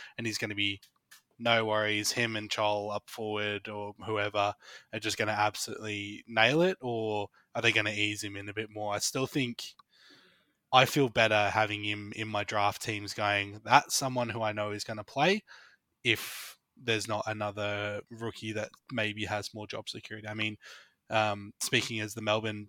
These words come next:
fan in the room, like, we're talking about J V R, um, Jacob Van Rooyen, and that's great. I think he's an absolutely stellar kid, and I would love for him to have a spot in our forward line. But also, I know that Simon Goodwin is not afraid to go,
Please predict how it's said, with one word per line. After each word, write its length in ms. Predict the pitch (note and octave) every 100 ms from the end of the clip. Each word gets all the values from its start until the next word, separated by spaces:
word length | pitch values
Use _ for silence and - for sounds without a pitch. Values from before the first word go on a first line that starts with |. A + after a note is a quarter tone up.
| -
fan 300 | A#2+ A2 G#2+
in 60 |
the 120 | G#2 G#2+
room, 440 | A2 G#2+ G2+ G2+ _ -
like, 240 | A2 - B2+
we're 100 | A#2+
talking 400 | - B2 C3 B2+
about 460 | A#2+ A2+ G#2+ G#2 -
J 180 | G#2+ G#2
V 140 | G2+
R, 380 | G2+ G2+ G2+ G#2+ -
um, 200 | G#2+ G#2+
Jacob 300 | A2 G2+ G#2+
Van 140 | G#2
Rooyen, 360 | G#2 G#2+ G#2 G2+ - - - - A#2+
and 100 | C3
that's 200 | C3+ -
great. 280 | B2 A2+
I 100 | A2
think 240 | G#2+ C3+ A2+
he's 200 | A2 A2
an 80 | A2
absolutely 500 | A#2 - B2 - G#2+
stellar 400 | - - A2+ G#2
kid, 280 | - G#2+ G#2+
and 100 | G#2+
I 160 | A#2
would 240 | A2 G#2+ G#2+
love 240 | A2 A2
for 140 | - G#2
him 200 | A2 G#2
to 100 | G2+
have 140 | G#2
a 40 |
spot 260 | G#2+ A2+ G#2+
in 60 | G#2
our 140 | G#2
forward 320 | A2+ G#2+ G#2
line. 240 | G#2 G#2 G#2 - - _ _ _ -
But 300 | C3 A2+ - _ _ -
also, 500 | C#3 D3+ - A#2 A2
I 140 | A2
know 180 | A2+ A2
that 160 | A2 -
Simon 340 | A2+ A2 G#2+
Goodwin 640 | A2 G#2 G#2+ G#2 G#2 G#2 - _ _ _ _ _ _ _ _ -
is 220 | C3 A#2+
not 220 | D3 D3
afraid 560 | C3+ - B2+ A#2+ A#2 A2
to 100 | A#2
go, 340 | A#2 A2 G#2+